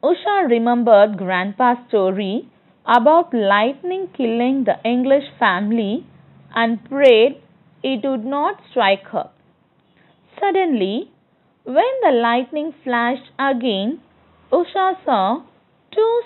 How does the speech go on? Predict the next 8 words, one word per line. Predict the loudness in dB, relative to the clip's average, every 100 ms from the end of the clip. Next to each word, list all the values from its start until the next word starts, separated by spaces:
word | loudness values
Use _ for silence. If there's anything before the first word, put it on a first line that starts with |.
| -6
small | -2 0 0 -2 -4
figures | -4 2 6 6 4 0 _ _ -8
at | -6 -2
the | 0
opposite | 0 0 -2 -2 2 0 2
wall | 0 2 2 0 -6 _ _ _ _ -6
near | -2 0 0 0 0
the | 2 4 4 0